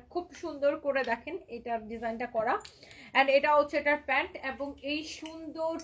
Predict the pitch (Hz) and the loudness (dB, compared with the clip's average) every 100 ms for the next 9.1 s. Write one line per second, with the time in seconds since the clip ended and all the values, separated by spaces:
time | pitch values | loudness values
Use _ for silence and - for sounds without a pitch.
0 | - 262 262 - 262 262 262 254 285 - | -4 -4 -4 -6 -8 -8 -2 -2 -2 -8
1 | 277 277 - 269 - 277 349 - _ - | -10 -10 -10 -14 -8 -6 -6 -8 _ -20
2 | _ - - 359 294 359 359 269 - 285 | _ -20 -4 -4 -4 -4 -2 -2 -2 -4
3 | 294 269 262 285 294 294 285 339 330 330 | -4 -2 -4 -2 -2 -2 -2 -4 -8 -2
4 | 277 269 277 330 320 285 277 285 285 254 | -2 -2 -6 -6 -10 -6 -4 -2 -4 -6
5 | 247 285 254 240 254 262 311 320 311 302 | -8 -6 -4 -4 -6 -4 -4 -4 -4 -4
6 | 285 285 302 339 220 262 247 285 277 202 | 0 0 2 0 -2 -8 -4 -6 -4 -8
7 | 202 - 190 240 359 - 370 311 - 302 | -10 -12 -8 -6 -8 -10 -14 -10 4 6
8 | 320 349 349 349 370 415 381 370 339 330 | 8 4 6 4 4 2 0 -4 -6 -6
9 | 330 | -8